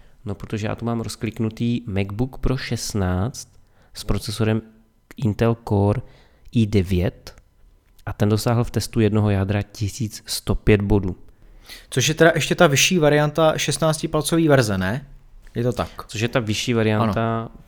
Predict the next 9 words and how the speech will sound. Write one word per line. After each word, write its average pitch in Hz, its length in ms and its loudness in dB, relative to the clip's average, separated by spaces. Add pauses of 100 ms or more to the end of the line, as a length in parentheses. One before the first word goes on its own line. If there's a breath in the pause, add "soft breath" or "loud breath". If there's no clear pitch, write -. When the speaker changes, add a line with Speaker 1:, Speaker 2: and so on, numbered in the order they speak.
(380)
Speaker 1:
ne-, 110 280 4
nepříplatková, 110 920 4
pozor, 98 380 4
Speaker 2:
Mhm. 131 120 2
Speaker 1:
ta 127 80 2
vyšší 101 380 -4
jenom. 98 320 -2 (800 loud breath)
Ale 113 240 2
samozřejmě, 110 880 0